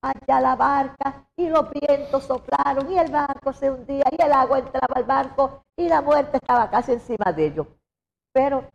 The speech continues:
¿qué hacía? Pues, detente viento, y detente mar, y detente esto, y con la palabra solamente, y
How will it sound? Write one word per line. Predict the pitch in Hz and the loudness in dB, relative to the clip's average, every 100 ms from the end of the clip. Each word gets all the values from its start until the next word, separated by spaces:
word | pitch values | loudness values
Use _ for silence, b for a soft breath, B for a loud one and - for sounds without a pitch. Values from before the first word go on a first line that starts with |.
| _ _ _ _ 220 | _ _ _ _ -2
¿qué | 196 | 0
hacía? | 190 - 190 185 _ - | -2 -4 -8 -8 _ -10
Pues, | 190 190 _ | -10 -10 _
detente | 202 185 247 247 233 233 - _ | -4 2 2 4 2 0 -2 _
viento, | 277 311 311 311 269 | 0 0 0 2 2
y | |
detente | 220 208 247 240 233 226 | 4 2 2 0 0 0
mar, | 302 320 277 | 2 2 0
y | 247 | 0
detente | 214 - 254 240 226 294 320 | 0 2 0 2 4 6 4
esto, | - 247 - _ _ - | 2 0 0 _ _ -10
y | 233 | -10
con | - 233 240 | 0 0 4
la | 233 | 4
palabra | 233 220 233 269 277 | 4 4 4 0 -4
solamente, | 285 277 269 277 269 - - | -4 -4 -2 -4 -4 -6 -6
y | 185 | -14